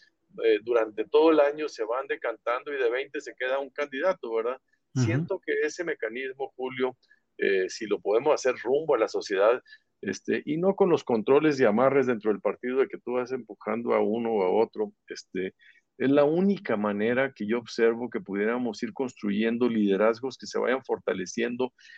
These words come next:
Speaker 1: y, eh, que sea la ciudadanía la que nos vaya diciendo, eh, con quién conecta más, quién tiene más calado, más propuestas. Entonces yo no me atrevería a poner ahorita nombres, pero sí abrir al partido con este mecanismo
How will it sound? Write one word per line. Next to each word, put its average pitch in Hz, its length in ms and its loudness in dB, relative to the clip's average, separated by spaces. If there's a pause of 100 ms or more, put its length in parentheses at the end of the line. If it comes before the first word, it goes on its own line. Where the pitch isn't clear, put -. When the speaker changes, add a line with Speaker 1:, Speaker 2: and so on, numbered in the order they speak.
(300)
Speaker 1:
y, 175 400 0 (340)
eh, 120 220 4
que 131 140 0
sea 151 200 4
la 175 120 4
ciudadanía 135 460 2
la 160 100 0
que 135 100 -4
nos 120 120 -2
vaya 135 180 2
diciendo, 139 580 -2 (340)
eh, 98 320 -2 (720)
con 110 220 -10
quién 135 240 -6
conecta 135 420 0
más, 139 420 0 (280)
quién 131 260 -4
tiene 131 440 0
más 107 340 -2
calado, 113 500 0
más 110 180 -4
propuestas. 123 640 -2
Entonces 165 300 -6
yo 180 100 -2
no 190 100 -2
me 190 120 0
atrevería 127 560 0
a 135 80 -8
poner 120 280 -2
ahorita 127 360 -2
nombres, 117 420 -2
pero 117 180 -4
sí 143 220 -10
abrir 139 460 -2
al 107 160 -2
partido 117 600 -2 (420)
con 113 220 0
este 135 320 -2
mecanismo 127 840 0